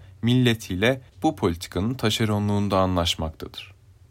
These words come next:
Başka pek çok örnek bulabiliriz ama bu yazının sınırlarını aşar.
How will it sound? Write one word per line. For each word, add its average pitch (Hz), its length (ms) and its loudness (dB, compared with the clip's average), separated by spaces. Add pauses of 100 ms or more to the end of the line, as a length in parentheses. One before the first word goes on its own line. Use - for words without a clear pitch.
(600)
Başka 180 400 2
pek 156 240 -2
çok 107 220 -2
örnek 98 400 -2
bulabiliriz 92 680 0 (360)
ama 131 260 2
bu 160 100 0
yazının 139 380 0
sınırlarını 117 640 0
aşar. - 420 0